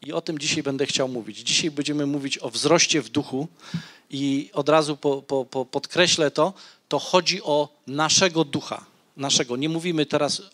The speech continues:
o wzroście w Duchu Świętym, bo d-, Duch Święty jest osobą Bo-, Bożą, tak? Nie, nie możemy stymulować Jego wzrostu, nie da się. Ale możemy stymulowa-, stymulować wzrost naszego ducha.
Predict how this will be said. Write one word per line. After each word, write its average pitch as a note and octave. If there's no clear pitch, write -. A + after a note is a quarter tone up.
o C3
wzroście D3
w -
Duchu D3
Świętym, E3
bo B2+
d-, D3+
Duch E3+
Święty E3
jest D#3+
osobą C#3+
Bo-, C#3+
Bożą, A#2+
tak? C3
Nie, D3
nie D#3
możemy E3
stymulować D3
Jego C3
wzrostu, A#2
nie C3
da G#2
się. -
Ale C#3
możemy D#3+
stymulowa-, D#3+
stymulować D3+
wzrost D3
naszego E3
ducha. C#3